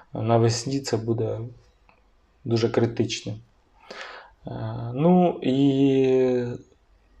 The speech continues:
як кажуть, саме головне те, що ми все ж таки кормимо ґрунт. Ми маємо це розуміти. Ми не кормимо рослину, ми кормимо ґрунт.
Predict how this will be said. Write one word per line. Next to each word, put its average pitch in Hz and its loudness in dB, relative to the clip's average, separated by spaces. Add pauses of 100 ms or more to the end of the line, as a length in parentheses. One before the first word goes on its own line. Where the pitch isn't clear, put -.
(680)
як 120 2
кажуть, 120 0 (640)
саме 127 4
головне 113 0 (840)
те, 131 6
що 113 -2 (1300)
ми 143 4
все 139 -2
ж - -4
таки 110 -6
кормимо 104 -2
ґрунт. 101 -8 (600)
Ми 127 0
маємо 113 2
це - -4
розуміти. 107 -4
Ми 113 -2
не 123 0
кормимо 110 2
рослину, 120 -2 (160)
ми 113 0
кормимо 110 0
ґрунт. 110 -8